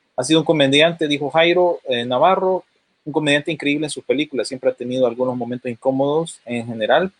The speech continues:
pero han, han habido buenas, como Diamantes en Bruto", dice. "Ha sido no solo una de las actuaciones que más ha sorprendido, sino también uno de los finales más incómodos, sorpresivos, increíbles en todo el cine, a pesar de las películas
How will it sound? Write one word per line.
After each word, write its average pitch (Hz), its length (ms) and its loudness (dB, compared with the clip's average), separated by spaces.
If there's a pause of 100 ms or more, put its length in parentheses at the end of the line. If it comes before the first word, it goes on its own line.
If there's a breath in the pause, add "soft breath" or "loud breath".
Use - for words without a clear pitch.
pero 117 360 4
han, 131 420 0
han 117 200 -6
habido 123 240 0
buenas, 160 380 2
como 110 280 -4
Diamantes 117 400 -4
en 120 120 -8
Bruto", 175 320 2
dice. 101 260 -8 (340)
"Ha 127 120 2
sido 151 280 4
no 143 160 2
solo 147 220 4
una 147 180 4
de 135 60 6
las 127 100 4
actuaciones 135 440 -2
que 131 120 -4
más 131 280 -2
ha 120 100 0
sorprendido, 139 520 -4
sino 120 220 -8
también 131 340 -4 (380)
uno 143 120 4
de 143 60 6
los 139 180 4
finales 135 600 2
más 135 360 2
incómodos, 131 480 0
sorpresivos, 123 580 -2
increíbles 113 480 -4
en 101 120 -8 (100)
todo 107 360 2
el 101 180 -6
cine, 117 380 -2
a 104 120 0
pesar 110 340 2
de 113 80 4
las 104 100 -2
películas 107 640 -4